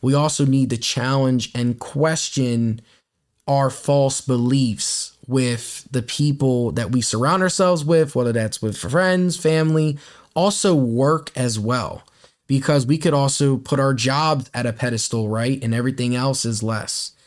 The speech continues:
So we really, this is a time period where we're going to question those false beliefs, those illusions. We might even see those illusions, and they're brought to the table during this time period.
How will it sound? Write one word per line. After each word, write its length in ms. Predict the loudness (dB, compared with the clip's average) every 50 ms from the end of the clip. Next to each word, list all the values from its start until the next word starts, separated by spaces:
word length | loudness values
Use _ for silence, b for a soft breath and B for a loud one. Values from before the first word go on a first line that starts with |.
| b b b b b b b
So 260 | -4 0 2 4 4
we 160 | 4 4 4
really, 400 | 4 4 4 4 4 4 4 2
this 240 | 2 2 0 0 0
is 100 | 0 0
a 60 | 0 -2
time 360 | -2 0 0 2 2 2 0
period 280 | 0 2 2 2 4
where 120 | 2 2 2
we're 160 | 2 0 -2 -2 -4 -2
going 320 | 0 0 2 2 2 2 0
to 160 | 0 -2 -4
question 1120 | -4 -6 -14 -8 -2 0 2 2 2 0 -2 -4 -4 -2 -2 0 0 -2 -2 -4 -6 -8 -12 _ _ _ _ _ _ _ _ _ _ _ _ _
those 280 | 0 2 2 2 2 0
false 380 | -2 0 0 2 2 0 -2
beliefs, 800 | -4 -4 -2 0 2 2 2 2 0 -2 -6 -8 -8 -6 -8 -8 -10 _ _ _ _ _ _ _
those 400 | 0 2 4 4 4 2 0 0
illusions. 680 | 0 0 2 2 4 4 4 4 2 2 2 0 0 2
We 80 | 2 2
might 240 | 2 2 0 0 0
even 260 | 0 2 2 2 2
see 400 | 2 0 -2 -2 0 2 2 2
those 220 | 4 4 2 2
illusions, 600 | 2 0 2 2 2 2 2 2 0 0 0 -2
and 240 | -2 0 0 2 2
they're 120 | 2 0 -2
brought 360 | -2 -2 0 0 0 0 -2
to 100 | -2 -2
the 80 | -2 -2
table 420 | -2 -2 0 0 2 2 0 0
during 320 | 0 -2 -2 0 0 -2 -2
this 160 | -2 -4 -4
time 300 | -4 -4 -4 -4 -6 -6
period. 400 | -6 -6 -8 -8 -8 -10 -12